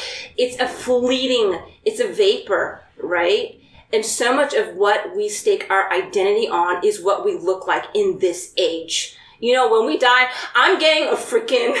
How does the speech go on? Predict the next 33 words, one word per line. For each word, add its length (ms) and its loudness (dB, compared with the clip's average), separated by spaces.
<laughs> 680 2
renewed 600 2
body, 560 2
right? 640 2
<laughs> 40 -
Like, 320 2
I'm 320 4
waiting 300 4
for 120 2
that. 200 4
No 120 0
more 120 0
scoliosis, 1200 2
no 220 4
more 220 4
burning 400 6
easily 440 0
in 120 2
the 100 2
sun. 440 4
But 100 2
all 120 4
that 160 2
to 100 -2
say 480 0
is, 200 2
like, 200 0
what 260 0
is 140 6
our 160 0
identity 680 -2
in 260 -2
this 260 -2